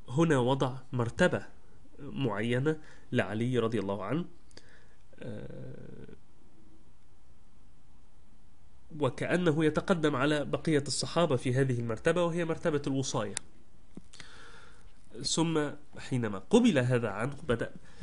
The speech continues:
ينتقل للمرحلة الثالثة في التأثير في ال-، في العقول، يعني، وجه وقال: "والله، طيب، إذا كان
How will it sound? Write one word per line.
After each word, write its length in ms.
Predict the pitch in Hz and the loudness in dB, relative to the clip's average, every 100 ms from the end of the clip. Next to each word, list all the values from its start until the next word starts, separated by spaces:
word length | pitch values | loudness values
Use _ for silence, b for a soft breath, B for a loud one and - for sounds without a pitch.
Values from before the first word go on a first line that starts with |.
| B B | B B
ينتقل 640 | - 110 110 135 135 127 | 0 0 2 -2 0 -2
للمرحلة 1300 | 113 110 120 123 110 110 98 110 95 117 120 - 143 127 | -2 -2 0 0 -2 -6 -6 -8 -6 -2 -2 2 2 2
الثالثة 480 | - 151 143 135 110 | 2 2 2 0 -2
في 140 | - | -2
التأثير 520 | - 107 120 - 139 | -8 -6 -2 2 2
في 160 | 123 117 | 2 -4
ال-، 220 | 104 110 | -4 -6
في 140 | - | -4
العقول، 540 | 123 101 107 151 151 113 | 0 0 0 2 4 4
يعني، 360 | 104 107 147 | 0 0 0
وجه 280 | 160 165 190 | 0 2 2
وقال: 320 | 175 131 143 | 2 2 0
"والله، 400 | 135 117 120 135 135 | 0 0 0 -2 -2
طيب، 320 | 104 101 101 - - | -2 -2 -6 -6 0
إذا 140 | 131 | 0
كان 300 | 123 143 120 | 0 0 -2